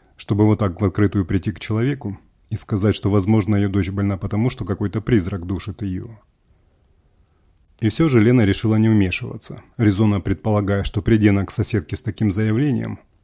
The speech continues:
она минимум, что сделает, так это покрутит пальцем у виска и даст ей отворот-поворот, а максимум ославит ее на всю деревню как сумасшедшую особу.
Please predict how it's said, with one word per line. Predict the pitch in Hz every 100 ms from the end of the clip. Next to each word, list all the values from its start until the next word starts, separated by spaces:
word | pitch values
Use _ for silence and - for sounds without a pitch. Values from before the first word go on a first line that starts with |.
| _
она | 107 107
минимум, | 127 160 104 95
что | - 101
сделает, | 90 95 98 107 - - _ _ _ -
так | 101
это | 151 123
покрутит | 98 - 104 98 -
пальцем | 127 - 92
у | 95
виска | 95 - 110 101 _ -
и | 107
даст | 117 135
ей | 101 95
отворот-поворот, | 80 98 110 - 104 113 95 - - - _ _ _
а | 101
максимум | 117 143 - 92 90 - _ _ _ _ -
ославит | 107 - 151 117
ее | 104 104
на | 98
всю | - 104
деревню | 107 143 113
как | 90 95
сумасшедшую | - 95 - 104 - 104 104
особу. | - 92 95 -